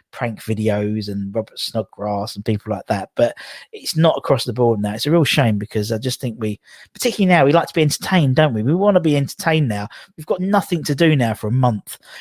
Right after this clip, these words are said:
you know, apart from watching Netflix and watching football. So entertain us, you know, be exciting, be, be,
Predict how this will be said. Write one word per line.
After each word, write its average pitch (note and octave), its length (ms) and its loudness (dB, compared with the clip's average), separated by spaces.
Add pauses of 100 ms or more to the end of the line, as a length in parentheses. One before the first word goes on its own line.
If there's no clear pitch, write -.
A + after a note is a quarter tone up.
(120)
you D3 100 4
know, A#2+ 160 6
apart C3+ 320 0
from C3 140 -4
watching C3 380 -2
Netflix B2 640 -6
and B2 100 -4
watching A#2+ 300 -6
football. A#2 440 -4
So B2+ 380 4 (580)
entertain F#3+ 580 -2
us, G#2+ 180 -4
you D3+ 80 -2
know, C#3 220 2 (140)
be F3+ 280 2
exciting, B2 580 -4
be, D#3 380 -4
be, E3+ 300 -2